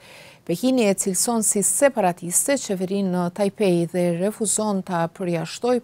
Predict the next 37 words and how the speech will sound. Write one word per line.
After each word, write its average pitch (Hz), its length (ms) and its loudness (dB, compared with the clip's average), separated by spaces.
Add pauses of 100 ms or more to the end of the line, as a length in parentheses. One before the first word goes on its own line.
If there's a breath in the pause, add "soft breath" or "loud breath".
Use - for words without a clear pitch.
(140)
përdorimin 226 580 -2
e 175 80 -8
forcës 233 480 -4
për 190 160 -4
ta 160 160 -8
kthyer 262 460 -2
atë 247 240 -2
në 190 220 -6 (100)
orbitën 175 420 -10
e - 80 -14
tij. - 220 -10 (720 loud breath)
Tajvani 220 420 4
ka 214 160 4
marrëdhënie 196 480 0
të 180 80 -8
plota 190 400 0
diplomatike 196 880 -4
me 180 220 0 (160)
vetëm 233 340 -2 (160)
trembëdhjetë 226 720 0
nga 175 140 -2
njëqind 208 500 -4
e 180 80 0
nëntëdhjetë 185 640 0
e 165 80 -2
tre 214 140 -2
shtete 208 420 -2
anëtare 190 460 0
të - 160 -14
Kombeve 165 340 -4
të 160 80 -8
Bashkuara, 170 680 -2
pasi 180 260 -2
Kina 302 400 -4
u 240 80 0
ka - 160 -6
kërkuar 196 600 -2